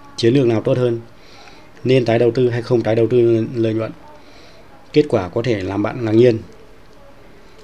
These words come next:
Làm điều mà phần lớn các nhà giao dịch không muốn làm. Một phong cách sống lành mạnh, như mọi người thường nói, là bắt nguồn từ những thói quen tốt. Nó không phải là đột ngột ăn kiêng hoặc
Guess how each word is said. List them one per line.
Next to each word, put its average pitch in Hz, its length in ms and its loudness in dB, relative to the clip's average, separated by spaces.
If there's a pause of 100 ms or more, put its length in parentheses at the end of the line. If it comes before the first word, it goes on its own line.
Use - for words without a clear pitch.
Làm 113 200 2
điều 117 180 6
mà 110 180 0
phần 110 200 -2
lớn 110 200 0
các 143 160 -4
nhà 120 200 0
giao 107 120 0
dịch 110 160 -2
không - 180 -6
muốn 113 120 0
làm. 101 200 -4 (1300)
Một 117 160 2
phong 123 180 2
cách 139 160 0
sống 117 220 0
lành 120 140 2
mạnh, 113 160 -2 (640)
như 123 120 2
mọi 123 160 -2
người 113 160 2
thường 104 160 -6
nói, 101 260 -6 (320)
là 110 100 -6
bắt 135 140 -2
nguồn 120 280 0
từ 113 120 -4
những 113 400 -4
thói 110 140 -8
quen 123 180 -6
tốt. 143 160 2 (1200)
Nó 117 120 0
không 143 200 0
phải 117 140 0
là 104 120 -2
đột 113 160 2
ngột 117 180 0
ăn 117 140 -6
kiêng 123 320 0
hoặc 110 180 -8